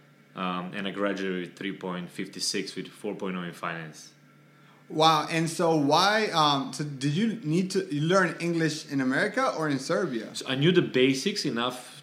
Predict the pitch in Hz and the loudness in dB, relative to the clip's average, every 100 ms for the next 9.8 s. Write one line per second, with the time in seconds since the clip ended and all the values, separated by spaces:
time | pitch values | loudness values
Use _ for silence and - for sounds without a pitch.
0 | - 120 110 104 101 117 110 117 110 110 | -10 -6 -4 -6 -4 -2 -2 0 -2 -2
1 | 113 - - 101 95 92 117 107 - 127 | -8 -16 -16 -12 -10 -6 -4 -4 -4 -6
2 | 95 92 90 90 90 87 - 107 - - | -6 -8 -8 -8 -8 -12 -10 -8 -6 -8
3 | - 123 143 - - _ - - 87 90 | -6 -6 -6 -14 -20 _ -20 -12 -8 -6
4 | 90 - 120 139 143 151 143 156 147 143 | -8 -8 -2 0 0 0 0 0 0 2
5 | 120 127 113 120 123 104 95 - 87 87 | 2 0 -2 -4 -4 -4 -6 -8 -8 -8
6 | 80 - _ - - - 90 87 85 82 | -10 -18 _ -20 -18 -8 -6 -6 -8 -14
7 | - - _ - 98 101 - 107 104 - | -20 -20 _ -16 -6 -4 0 -2 -2 -8
8 | - - - - 113 131 135 - 120 104 | -14 -20 -20 -12 -8 -8 -8 -6 -4 -4
9 | 101 - - 95 92 90 87 | -6 -8 -14 -10 -8 -6 -6